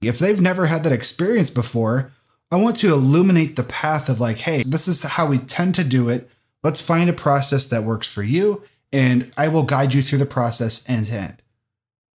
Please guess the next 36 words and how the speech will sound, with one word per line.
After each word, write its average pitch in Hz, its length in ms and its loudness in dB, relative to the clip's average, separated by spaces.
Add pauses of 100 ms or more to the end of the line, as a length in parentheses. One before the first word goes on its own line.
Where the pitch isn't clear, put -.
(240)
If 151 120 -4
I 220 80 0
can 226 160 0
just 170 220 0
acknowledge 117 600 0
my 120 140 2
own 131 140 2
place 127 320 -2
in 135 80 4
this 135 180 0
world, 139 440 -2
I 190 140 0
am 151 240 2
far 131 420 0
from 123 200 2
the 110 140 -2
<laughs> - 80 -4
ideal 127 420 0
role 123 240 2
model 104 480 -4 (260)
for 160 80 0
leadership, 160 520 0 (460)
but 175 80 0
I'm 220 80 4
speaking 208 420 0
from 175 180 2
the 135 60 4
wisdom 151 360 2
I've 165 120 0
acquired 117 420 -2
over 139 220 0
my 131 200 2
own 147 120 2
trials 135 400 -2
and 117 120 0
tribulations. 104 800 -6